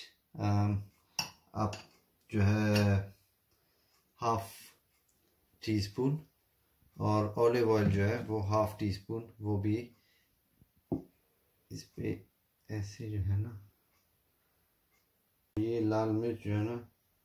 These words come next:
हम इस पे स्प्रिंकल करेंगे ऐसे, जो ज़बरदस्त, बहुत ही बेहतरीन है।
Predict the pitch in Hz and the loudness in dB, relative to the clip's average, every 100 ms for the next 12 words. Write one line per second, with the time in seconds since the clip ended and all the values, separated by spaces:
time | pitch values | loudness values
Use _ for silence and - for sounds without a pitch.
0 | _ _ _ _ _ - 104 101 101 - | _ _ _ _ _ -8 -4 -4 -6 -8
1 | 120 110 - - - - - - - - | -8 -10 -16 -20 -20 -20 -20 -20 -20 -18
2 | - - - - - _ - - - - | -18 -20 -20 -20 -20 _ -20 -18 -20 -18
3 | - - - - - - 104 104 101 104 | -20 -20 -20 -20 -20 -12 -4 -4 -2 -6
4 | 101 98 101 107 110 95 87 - 110 110 | -4 -2 0 0 0 0 -2 -6 -8 -8
5 | - - - - - - - _ _ _ | -12 -20 -20 -20 -20 -20 -20 _ _ _
6 | _ _ - 101 92 95 92 98 90 - | _ _ -4 -2 0 0 0 0 0 -2
7 | 92 80 - - 101 92 92 87 - 98 | -4 -4 -12 -14 -10 -8 -6 -8 -8 -6
8 | 98 95 - 101 101 98 | -4 -6 -4 -2 0 0